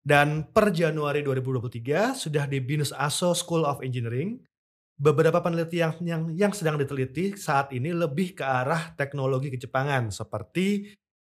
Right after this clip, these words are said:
e-learning bahasa Jep-, Jepang, kemudian emoji di era digital communication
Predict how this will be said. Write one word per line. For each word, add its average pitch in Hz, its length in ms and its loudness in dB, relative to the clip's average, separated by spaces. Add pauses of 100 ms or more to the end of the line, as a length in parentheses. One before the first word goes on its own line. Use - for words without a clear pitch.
e-learning 165 560 4
bahasa 127 220 -2
Jep-, - 280 -12
Jepang, 226 640 0
kemudian 143 560 -2
emoji 147 480 -2
di 135 120 -4
era 123 200 0
digital 123 580 0
communication 127 680 -6